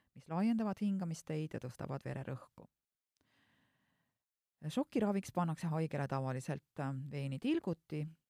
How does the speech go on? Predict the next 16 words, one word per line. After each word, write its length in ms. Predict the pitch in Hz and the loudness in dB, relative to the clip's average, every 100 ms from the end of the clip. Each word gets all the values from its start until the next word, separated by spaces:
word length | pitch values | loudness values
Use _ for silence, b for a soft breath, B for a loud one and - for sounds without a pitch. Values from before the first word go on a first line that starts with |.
| _ _ _ _ _ _ | _ _ _ _ _ _
ja 160 | 202 226 | 0 2
süstitakse 680 | 196 165 170 - 160 - 165 | 2 0 -2 -2 -4 -4 -4
siis 240 | 175 - | -4 -4
ka 160 | 190 139 | -2 0
veeni 360 | 135 143 156 - | 0 0 -2 -4
südant 380 | 143 135 143 - | -4 -4 -6 -6
toetavaid 520 | 131 113 135 135 - | -6 -4 -6 -6 -4
ravimeid. 600 | 113 120 127 135 - - _ _ B B B B - | -6 -6 -6 -6 -10 -14 _ _ B B B B -4
Anafülaksia 680 | 151 151 170 202 - 156 - | -2 0 0 0 -4 -4 -2
on 200 | 147 139 | -2 0
väga-väga 500 | 175 165 135 156 143 | 0 0 -2 -2 -4
tõsine 400 | - 156 147 123 | -6 -4 -4 -2
tervisehäire, 720 | 143 143 131 131 143 143 127 131 | -4 -4 -6 -6 -4 -4 -4 -4
kuid 220 | 131 127 | -4 0
asjakohase 580 | 196 180 139 131 127 156 | 0 0 -2 -4 -4 -2
raviga 520 | 226 247 160 135 | -2 -2 -2 -4